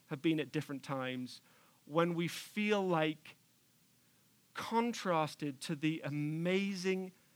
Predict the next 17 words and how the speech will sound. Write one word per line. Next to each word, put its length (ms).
magnitude 960
of 220
God's 360
heart 840
and 420
love 520
and 200
his 260
power 500
poured 300
out 260
on 180
us. 440
He 180
looks 380
at 80
himself 800